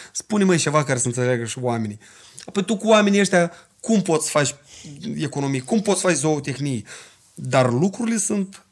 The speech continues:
uh, așa cum sunt, ele trebuie dezvoltate. Căciulile de oaie.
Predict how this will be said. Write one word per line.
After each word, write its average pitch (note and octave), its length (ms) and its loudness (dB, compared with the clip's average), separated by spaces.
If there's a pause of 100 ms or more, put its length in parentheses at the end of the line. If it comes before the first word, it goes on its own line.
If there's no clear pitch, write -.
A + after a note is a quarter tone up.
(120)
uh, - 180 -10 (220)
așa D3 200 0
cum E3 140 -2
sunt, E3+ 320 -4
ele D3 140 -6
trebuie C#3+ 280 -4
dezvoltate. C3 520 -6 (760)
Căciulile A#3 420 2
de E3 80 -4
oaie. C#3 320 -8